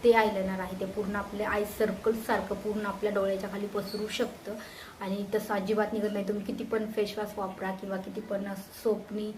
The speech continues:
दोन तीन वेळेस फेस धुवा, तरी पण अजिबात निघत नाही. आणि परत आपल्या चेहऱ्यावरती काळं काळं दिसतं, म्हणजे पूर्ण डोळ्याच्या भोवताली काळं दिसतं, जास्त करून आयलाइनर लावलेलं असेल तेव्हा.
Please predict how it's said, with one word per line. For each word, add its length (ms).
दोन 300
तीन 200
वेळेस 320
फेस 340
धुवा, 180
तरी 120
पण 280
अजिबात 540
निघत 420
नाही. 340
आणि 260
परत 300
आपल्या 260
चेहऱ्यावरती 600
काळं 280
काळं 340
दिसतं, 380
म्हणजे 200
पूर्ण 300
डोळ्याच्या 440
भोवताली 360
काळं 300
दिसतं, 460
जास्त 420
करून 260
आयलाइनर 520
लावलेलं 400
असेल 380
तेव्हा. 260